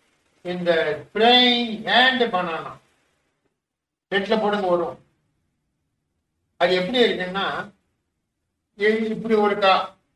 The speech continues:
இப்படி ஒரு கா, இதுக்கு நடுவுல இப்படி ஒரு கா, கும்புற மாதிரி இருக்கு. ஆனா உடனே என்னன்னா, என் வேலைன்னா, முதல்ல தச்சு, அப்புறம் ரிசர்ச், அப்புறம் ட்ரையல் ரிசர்ச்,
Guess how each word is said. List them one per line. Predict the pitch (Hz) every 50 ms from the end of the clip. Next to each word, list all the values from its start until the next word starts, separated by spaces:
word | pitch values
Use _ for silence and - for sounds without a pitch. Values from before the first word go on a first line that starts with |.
| _
இப்படி | - 226 233 226 - - 226 226
ஒரு | 214 208 202 196 -
கா, | 180 185 175 - - - - _ _ _
இதுக்கு | - 190 208 214 220 208
நடுவுல | 214 220 233 233 220 208
இப்படி | - - 160 170
ஒரு | 151 147 139 123 117
கா, | - - - _ _ _ _ _ _ _ _ _ _ _ _ _
கும்புற | - 220 240 247 247 240 226 214 208
மாதிரி | 208 202 196 175
இருக்கு. | 151 131 123 - - _ _ _ _ _ _ _ _ _ _ _ _ _ _ _ _ _ _ _ _ _
ஆனா | - 233 247 247 240 240 233
உடனே | 226 226 233 233 220 220 226
என்னன்னா, | 240 254 247 226 220 214 214 208 202 202
என் | 202 196 196 196 190 190
வேலைன்னா, | 196 208 214 208 185 165 180 208 220 196 - - - - _ _ _ _ _ _ _ _ _ _ _ _ _ _ _ _ -
முதல்ல | 165 180 190 202 214 220 226 240 233 226 -
தச்சு, | - 226 226 220 220 - 208 165 - - - - _ _ _ _ _ _ _ _ _ _ _ _ _ _ _ _ _ _ _ _ _
அப்புறம் | - 214 214 220 240 240 240 226
ரிசர்ச், | 214 220 - 220 262 262 262 - 202 175 135 113 110 - _ _ _ _ _ _ _ _ _ _ _ _ _ _ _ _
அப்புறம் | - 190 190 - 233 240 240 226
ட்ரையல் | - 196 226 277 285 285 277 247
ரிசர்ச், | 226 - 196 233 226 - - 170 151 -